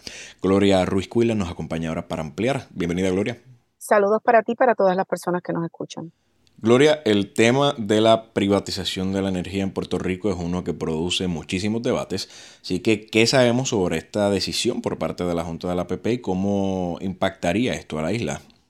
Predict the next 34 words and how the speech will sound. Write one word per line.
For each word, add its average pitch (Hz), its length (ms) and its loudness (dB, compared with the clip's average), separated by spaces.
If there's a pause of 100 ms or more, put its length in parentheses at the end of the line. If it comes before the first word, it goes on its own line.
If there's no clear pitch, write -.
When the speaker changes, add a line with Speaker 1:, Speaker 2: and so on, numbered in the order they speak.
(320)
Speaker 2:
Esta 233 200 0
información 269 600 0
ciertamente 214 640 -2
tomó 170 280 0
por 180 160 -4
sorpresas 202 500 0
a 202 80 2
muchos. 202 380 -4
Se - 100 -2
dio 165 140 2
a - 20 0
conocer 190 380 -2
a 202 80 2
través 170 240 0
de 175 80 -4
un 185 140 0
escueto 185 340 4
comunicado 180 680 2
de 190 100 6
prensa 208 480 -2 (340)
que 226 100 4
emitió 226 300 4
la 233 80 8
Autoridad 208 420 6
para 220 200 4
las 214 100 0
Alianzas 214 460 -2
Público-Privadas, 214 640 2
que - 120 -10
está - 280 -2
regentada 196 640 4
por 185 240 2
Fermín 180 420 -2
Fontanés. 165 680 -4